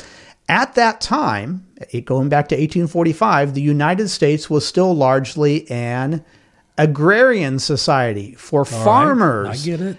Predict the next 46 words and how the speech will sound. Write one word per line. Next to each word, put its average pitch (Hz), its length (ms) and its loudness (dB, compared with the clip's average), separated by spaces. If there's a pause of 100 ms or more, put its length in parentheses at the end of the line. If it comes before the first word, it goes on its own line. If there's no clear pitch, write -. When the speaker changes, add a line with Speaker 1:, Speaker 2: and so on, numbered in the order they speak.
(100)
Speaker 1:
made 147 280 4
up 156 100 4
a 151 60 0
majority 143 600 2
of 202 60 2
the 196 100 0
labor 196 340 2
force, 110 400 -6
and 127 160 -4
much 143 200 -2
of 202 100 2
the 208 60 2
year 156 280 4
was 151 180 -2
taken 147 320 0
up 135 180 -2
by 143 140 2
the 151 100 -4
planting, 147 680 -2
tending, 139 480 0
and 147 100 0
harvesting 131 540 -2
of 127 100 -6
crops. - 540 -2 (760)
Early 202 280 4
November 208 560 4
was 147 180 0
a 151 40 0
good 151 220 0
time 143 240 2
to 127 80 2
vote 190 380 2
because 151 280 2
the 143 100 -4
harvest 196 460 0
was 180 160 2
over, 123 380 -2
Speaker 2:
Right. 110 280 -6
Speaker 1:
but 151 180 2
the 147 80 2
weather 143 340 2
was 156 180 0
still 139 260 0
mel-, 123 340 -2 (100)
relatively 139 500 2
mild. 156 520 -2